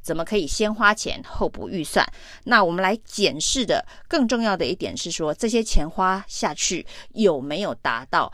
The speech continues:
原本预期的效益哦？我们看三倍券呢上路之后，的确各地看出了各式各样的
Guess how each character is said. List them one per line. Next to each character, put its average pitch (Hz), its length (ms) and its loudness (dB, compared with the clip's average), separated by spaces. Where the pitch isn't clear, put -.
原 165 300 -4
本 156 160 0
预 170 180 -6
期 - 220 -10
的 107 120 -10
效 127 360 0
益 - 200 -10
哦？ - 120 -16
我 - 60 -8
们 214 80 0
看 320 160 2
三 330 140 2
倍 311 160 2
券 254 280 2
呢 190 160 0
上 233 260 4
路 220 140 2
之 196 200 0
后， 196 220 4
的 202 140 -4
确 277 220 2
各 262 160 2
地 233 140 -2
看 220 300 2
出 202 340 2
了 170 140 4
各 208 200 0
式 190 220 -2
各 190 200 0
样 170 220 2
的 147 100 -6